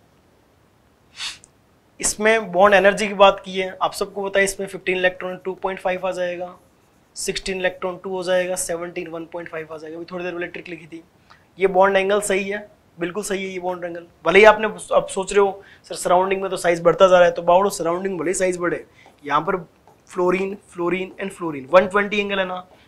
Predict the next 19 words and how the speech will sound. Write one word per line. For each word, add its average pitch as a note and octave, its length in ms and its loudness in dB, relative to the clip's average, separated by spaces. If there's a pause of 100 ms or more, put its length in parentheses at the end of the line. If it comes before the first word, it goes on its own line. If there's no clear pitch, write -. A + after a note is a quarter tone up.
(340)
और F3+ 120 0
बी G#3 280 -2
आयोडीन G3+ 480 4
का G#3+ 80 4
ले G3+ 80 4
लेता G3+ 180 -2
हूँ, F#3+ 120 0
बी F#3+ 160 0
आई G3 120 4
थ्री F#3+ 160 -6
या F#3 60 2
बी F#3 160 -6
बी F#3 160 -4
आर G3 140 6
थ्री G3 160 -10
ले F#3 80 -6
लो, F3+ 220 -10 (760)
बी F3+ 160 -2
आर, G3 280 6